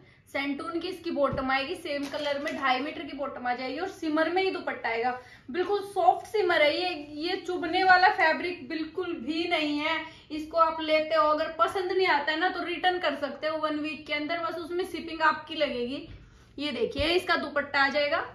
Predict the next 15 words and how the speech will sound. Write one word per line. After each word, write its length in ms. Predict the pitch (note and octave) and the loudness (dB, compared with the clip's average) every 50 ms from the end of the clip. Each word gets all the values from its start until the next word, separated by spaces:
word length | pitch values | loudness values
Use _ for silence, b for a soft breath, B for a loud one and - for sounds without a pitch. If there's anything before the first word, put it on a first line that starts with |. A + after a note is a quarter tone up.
| - - - - - - b b b b b b b | -18 -20 -20 -20 -20 -20 b b b b b b b
दुपट्टे 380 | - E4+ E4+ G4 F#4+ G4 G4+ G4+ | -8 -4 -2 -2 -2 0 -2 0
की 80 | G4 G4 | 0 4
लंबाई 460 | F4+ F4+ F4+ F4+ F#4 F4+ F4+ A#4+ A#4+ | 4 4 4 6 6 6 6 4 2
full 200 | - G4 F#4 F4 | 0 0 -2 2
रहेगी, 300 | E4+ E4+ E4 E4+ E4+ A4 A4 | 4 4 4 4 4 0 0
चौड़ाई 380 | - F#4+ E4+ E4+ E4+ E4+ - | 2 0 4 6 4 4 4
थोड़ी 220 | F#4 G4+ - E4+ E4 | 2 -2 -2 -2 0
कम 220 | E4 E4 D#4 D#4 | 0 0 2 2
आएगी, 260 | D#4 D4+ D4+ C#4+ G#4 G4+ | 2 2 2 2 0 -4
stall 300 | - - E4 D4+ D#4 E4 | -4 -4 0 0 0 2
type 300 | F4 F4+ E4 E4+ E4+ E4 | 4 4 4 4 4 0
में 120 | E4 E4 | 0 2
आएगा। 340 | D#4+ D4+ D4 D4 E4 F#4 - - - - - - - - - - - - _ - - - - - - - - - - - - - - - - - | 2 2 2 4 2 2 0 -2 -6 -14 -20 -20 -20 -20 -20 -20 -20 -20 _ -20 -20 -20 -20 -20 -20 -20 -20 -20 -20 -20 -20 -20 -20 -20 -14 -10
ये 120 | C4 C4+ B3 | -8 -6 -4
देखिए, 380 | A3+ G#3 - - - G#3 - | -4 -4 -4 -6 -12 -16 -16